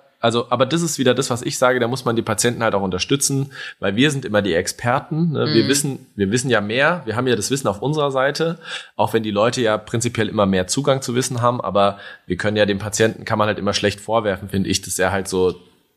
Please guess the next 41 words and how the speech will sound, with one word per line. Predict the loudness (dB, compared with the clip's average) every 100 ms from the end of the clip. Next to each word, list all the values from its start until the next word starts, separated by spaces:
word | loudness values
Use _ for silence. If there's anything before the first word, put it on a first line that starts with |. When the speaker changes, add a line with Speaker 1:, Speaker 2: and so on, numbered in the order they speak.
| _ _
Speaker 2:
Voll. | -2 0
Speaker 1:
blöd, | 0 2 0 0 _
sag | 0 0
ich | 2
Speaker 2:
Ja, | 0
Speaker 1:
mal, | 0
sich | -4
verhält, | -6 0 2 0
Speaker 2:
voll. | -2 -14 -14 -14 -4 0
Speaker 1:
äh, | 2 0 -4
oder | 0 2
ein | 2 -2
bisschen | -2 2 2 2
kurzsichtig | 2 2 2 -2 -2 -2
handelt, | 0 0 2 2 0
Speaker 2:
Mhm. | -2 -2 -6 -2
Speaker 1:
äh, | 0 2
weil | 0
er | 2
halt | 0
einfach | -2 0 2
aufgrund | 2 0 -4 0
von | 0 2
weniger | 2 2 2 0
Zugang | 0 0 2 0
zu | -2 0 2 0 -8 _ -4
tiefergehenden | 0 2 2 0 -2
Informationen, | -4 0 0 0 0 2 0 -4 -10 -18 -6
wie | 0 0
zum | 2
Beispiel, | 4 2 2 -4 -2
ja, | 2 2
bin | 2 -2
nur, | -2 -2 -2
ist | 0
nur | 0
ein |
blauer | 2 2
Fleck, | 2 0 0 -2 -4
äh, | 0 0 0 -10 _ -8
ne? | -2 0